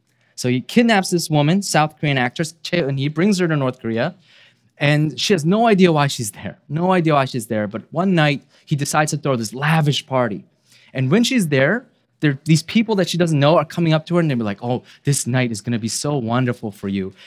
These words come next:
And she's like, "What? What? I'm kidnapped. Like, what could be wonderful?" And then all of a sudden, people in the room start to applaud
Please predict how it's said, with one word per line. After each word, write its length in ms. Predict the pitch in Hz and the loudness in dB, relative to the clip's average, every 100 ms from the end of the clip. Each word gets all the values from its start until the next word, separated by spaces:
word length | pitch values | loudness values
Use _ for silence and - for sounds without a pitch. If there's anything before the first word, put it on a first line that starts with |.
| - | -10
And 120 | 107 | -6
she's 200 | - 147 | -2 -2
like, 140 | 123 | -2
"What? 240 | 131 175 180 - - | -4 -2 -2 -6 -12
What? 260 | 147 196 - _ _ _ _ _ | -4 -4 -6 _ _ _ _ _
I'm 140 | 156 139 | -2 0
kidnapped. 560 | - 220 175 113 - _ _ | 2 4 2 -2 -14 _ _
Like, 140 | 151 135 | -4 2
what 180 | 165 196 | 4 4
could 120 | 190 | 2
be 120 | 165 | 0
wonderful?" 560 | 147 156 160 151 95 104 _ _ _ _ _ _ _ _ - | 2 0 0 -4 -12 -14 _ _ _ _ _ _ _ _ -2
And 160 | 147 | 4
then 280 | 180 277 262 _ _ | 4 4 -2 _ _
all 140 | 160 208 | 2 2
of 40 | |
a 40 | |
sudden, 300 | 208 214 208 | 4 2 0
people 260 | 202 202 208 | 2 2 4
in 60 | 202 | 4
the 60 | |
room 160 | 175 175 | 4 2
start 280 | - 165 156 | 0 -4 -2
to 100 | 147 | -4
applaud 480 | 113 131 117 87 | -4 -2 -2 -4